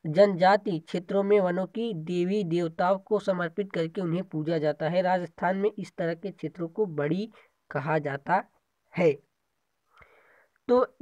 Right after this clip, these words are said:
ये हमारा क्वेश्चन समाप्त हुआ। तो हमारा दो, जो अगला question है वो है, वन और वन्य जीव संरक्षण में सहयोगी रीति रिवाजों पर एक निबंध लिखिए। इसे आप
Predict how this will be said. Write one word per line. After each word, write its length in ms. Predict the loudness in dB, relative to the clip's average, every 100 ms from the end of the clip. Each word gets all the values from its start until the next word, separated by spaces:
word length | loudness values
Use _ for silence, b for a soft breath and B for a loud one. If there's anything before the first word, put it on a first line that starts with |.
| 6
ये 60 |
हमारा 280 | 8 6 6
क्वेश्चन 600 | 2 _ -6 -6 0 0
समाप्त 500 | 0 -2 0 0 0
हुआ। 220 | 0 2 2 _ _ _ _ 2
तो 120 | 6
हमारा 280 | 8 8 6
दो, 360 | 6 6 6 _ _ _ -8
जो 200 | 2 6
अगला 280 | 6 6 2
question 440 | 2 -4 -2 -2
है 120 | 2
वो 160 | 2 4
है, 180 | 6 4
वन 360 | 8 6 6 0 _ _ -2
और 140 | 4
वन्य 260 | 6 6 4
जीव 340 | 2 -2 -2 _ _ _
संरक्षण 680 | 2 4 4 2 0 4 6
में 160 | 4
सहयोगी 600 | 2 4 4 4 -2 0 0
रीति 280 | 0 -4
रिवाजों 420 | -4 0 2 2 2
पर 220 | 2 2
एक 160 | 2
निबंध 340 | 0 4 4 4
लिखिए। 420 | -6 _ -12 -12 _ _ _ _ _ -8
इसे 260 | 0 4 4
आप 340 | 6 6 6